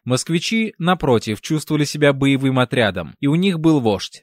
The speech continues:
Валерий Яковлевич Брюсов. Чтобы представить себе впечатление от появления книг Брюсова, надо припомнить тогдашний московский быт. Там, где теперь Московский совет рабочих депутатов,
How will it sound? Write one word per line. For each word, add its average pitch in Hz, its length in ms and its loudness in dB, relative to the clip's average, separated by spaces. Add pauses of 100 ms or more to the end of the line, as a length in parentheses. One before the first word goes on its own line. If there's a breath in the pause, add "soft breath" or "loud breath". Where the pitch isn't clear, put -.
Валерий 156 420 2
Яковлевич 123 760 -2
Брюсов. 104 640 -8
Чтобы 196 260 4
представить 190 520 0
себе 175 180 0
впечатление 170 760 0
от 143 200 -6
появления 147 500 2
книг 143 300 -4
Брюсова, 190 640 0
надо 147 260 2
припомнить 175 680 -2
тогдашний 156 540 0
московский 139 540 -2
быт. 107 400 -4
Там, 185 240 0
где 127 160 0
теперь 139 260 -2
Московский 139 520 -2
совет 143 340 0
рабочих 139 400 0
депутатов, 127 640 -2